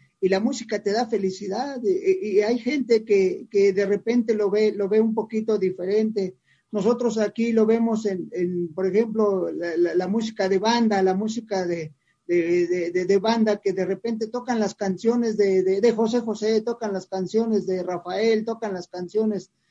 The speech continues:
de, de, de diferentes artistas a su estilo, y eso no le quita ningún, ningún mérito a la canción como tal, al contrario, la realza,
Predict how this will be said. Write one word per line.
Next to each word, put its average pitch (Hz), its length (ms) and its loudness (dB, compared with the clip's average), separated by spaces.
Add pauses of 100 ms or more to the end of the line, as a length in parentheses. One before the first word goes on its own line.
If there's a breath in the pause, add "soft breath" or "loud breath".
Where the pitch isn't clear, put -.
(240)
de, 190 300 4
de, 185 180 0
de 190 140 6
diferentes 220 720 4
artistas 220 640 -2 (320)
a 196 100 -4
su 208 120 4
estilo, 220 680 2 (320)
y 185 140 4
eso 226 220 2
no 226 120 4
le 233 160 4
quita 240 360 -2
ningún, 220 520 2
ningún 240 380 4
mérito 247 380 2
a 247 40 2
la 185 140 2
canción 196 420 -2
como 190 280 -2
tal, 214 180 2
al 208 140 0
contrario, 214 500 0
la 190 160 4
realza, 202 720 -2